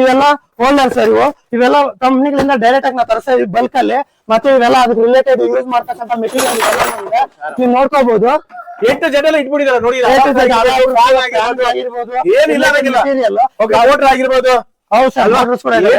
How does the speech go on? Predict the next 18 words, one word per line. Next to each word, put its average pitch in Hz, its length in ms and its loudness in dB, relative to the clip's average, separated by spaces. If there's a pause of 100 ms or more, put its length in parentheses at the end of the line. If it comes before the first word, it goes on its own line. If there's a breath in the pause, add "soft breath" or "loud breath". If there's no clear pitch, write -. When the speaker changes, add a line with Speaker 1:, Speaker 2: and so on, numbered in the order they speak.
Speaker 2:
to 285 120 0
Z 247 140 0
ಎಲ್ಲ 269 160 2
ಇಟ್ಬಿಟ್ಟಿದ್ದಾರೆ 233 400 -4
ಅವ್ರಿಗೆ. 202 200 -4 (180)
Speaker 1:
ಹೌದು 240 240 4
ಸರ್, 208 160 0
ಹೌದು. 226 180 2 (100)
Speaker 2:
ಓಕೆ, 208 140 -6
Speaker 1:
ಇದು 196 160 2
Speaker 2:
ರೈತರಿಗೆ 226 200 4
Speaker 1:
already 277 380 2
Speaker 2:
ಹೋದ್ರುನು 294 300 2 (360)
ಸರ್ವಿಸ್ 262 280 -2
ಸಪೋರ್ಟ್ 240 280 -2
ಎಲ್ಲ. 208 100 2 (360)
Speaker 1:
ಇದು 226 180 2
already 277 340 2